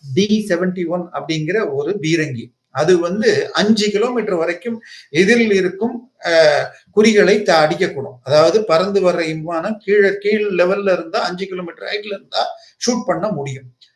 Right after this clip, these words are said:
அப்படிப்பட்ட விமானம் கையில போய் பீரங்கியில தள்ளிட்டு போய் அடிப்பாங்க. இது வந்து நாற்பது எம் எம் ரைஃபிள் கொண்டது. இதுக்கப்புறமா தான் உங்களுக்கு போஃபர்ஸ்ல ஐம்பத்தஞ்சு எம் எம் ரைஃபிள் வந்தது. இன்னைக்கு அதற்கு இணையானவை ஆவடியில டி செவன்டி டூ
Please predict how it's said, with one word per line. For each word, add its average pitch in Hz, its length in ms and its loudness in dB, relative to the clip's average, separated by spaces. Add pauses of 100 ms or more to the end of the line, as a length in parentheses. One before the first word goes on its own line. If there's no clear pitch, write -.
(180)
அப்படிப்பட்ட 202 680 0
விமானம் 185 560 -2
கையில 190 380 2
போய் 208 160 2
பீரங்கியில 180 580 0
தள்ளிட்டு 170 380 -2
போய் 208 200 0
அடிப்பாங்க. 151 520 -4 (320)
இது 165 340 0
வந்து 180 500 -2
நாற்பது 185 460 0
எம் 180 160 0
எம் 220 200 0
ரைஃபிள் 180 500 -2
கொண்டது. 151 480 -6 (340)
இதுக்கப்புறமா 175 720 2
தான் 220 180 2
உங்களுக்கு 170 400 0
போஃபர்ஸ்ல 185 360 -2
ஐம்பத்தஞ்சு 185 540 0
எம் 165 180 -4
எம் 175 180 -8
ரைஃபிள் 160 340 -10
வந்தது. 147 420 -12
இன்னைக்கு 190 440 -4
அதற்கு 180 500 -2
இணையானவை 180 640 -6 (400)
ஆவடியில 202 580 4
டி 226 200 -2
செவன்டி 165 340 -8
டூ - 100 -20